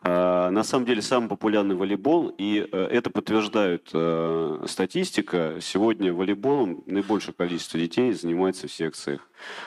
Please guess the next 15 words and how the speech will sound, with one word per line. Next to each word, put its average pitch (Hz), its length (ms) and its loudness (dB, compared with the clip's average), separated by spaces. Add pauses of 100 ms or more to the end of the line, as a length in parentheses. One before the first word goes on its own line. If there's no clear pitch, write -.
(240)
у 76 160 2
нас 82 160 2
в 82 60 -8
школах. 80 540 0 (440)
Это 107 280 2
гимнастика, 92 800 0
танцы, 85 560 0
фитнес, 87 680 -2
э, 87 180 2
баскетбол. 98 560 -2
Ну, 120 240 2
лидируют 120 400 2
на 107 80 0
самом 113 300 0
деле, 98 380 2